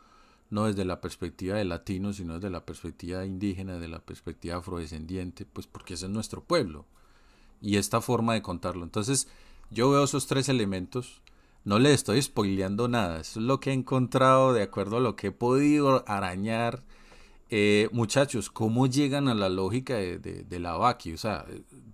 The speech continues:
porque les voy a contar algo. El contexto de, del Vaki es un tema de crowdfunding, un tema muy globalizado hoy en día, pero que eso era muy raro,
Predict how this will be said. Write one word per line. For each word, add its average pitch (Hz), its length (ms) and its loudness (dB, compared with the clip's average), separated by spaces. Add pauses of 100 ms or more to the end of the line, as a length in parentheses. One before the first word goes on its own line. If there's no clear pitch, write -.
(320)
porque 117 220 -6
les 92 100 -2
voy 117 100 0
a 139 40 -2
contar 98 300 -2
algo. 127 260 -2
El 87 60 -8
contexto 95 540 -6
de, 113 160 -2
del 85 300 -6
Vaki 90 340 -2
es 131 140 -2
un 139 120 -4
tema 131 280 -4
de 101 100 -8
crowdfunding, 113 800 -2 (720)
un 90 140 -10
tema 117 360 0
muy 120 380 4
globalizado 101 840 0
hoy 110 260 0
en 104 160 -2
día, 107 340 -4
pero 95 220 -10
que 87 160 -10
eso 87 180 -8
era 113 120 -4
muy 113 160 -4
raro, 110 420 -2